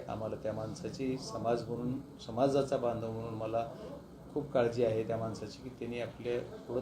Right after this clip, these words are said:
तरी तब्येतीची काळजी करणं गरजेचं आहे. ते समाजाच्या आणि त्यांच्या कार्याच्या पुढं, समाजाच्या पुढं ते त्यांच्या स्वतःच्या शरीराला बिलकुल बघत नाहीत. ही सरकार जी,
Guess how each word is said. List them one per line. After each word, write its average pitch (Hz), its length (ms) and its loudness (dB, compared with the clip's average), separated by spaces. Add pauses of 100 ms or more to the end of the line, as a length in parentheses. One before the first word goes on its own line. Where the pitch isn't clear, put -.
(100)
तरी 127 220 0
तब्येतीची 117 460 -4
काळजी 107 320 -2
करणं 107 240 -6
गरजेचं 120 400 0
आहे. 131 220 6 (520)
ते 139 280 8
समाजाच्या 131 840 4
आणि 139 140 4
त्यांच्या 131 440 0
कार्याच्या 123 600 2
पुढं, 135 260 6 (280)
समाजाच्या 131 560 4
पुढं 131 200 0
ते 127 160 -6
त्यांच्या 123 320 -4
स्वतःच्या 117 560 -4
शरीराला 117 340 -2
बिलकुल 107 380 -2
बघत 139 320 8
नाहीत. 107 140 -4 (460)
ही 139 240 4 (100)
सरकार 151 440 6
जी, 127 180 2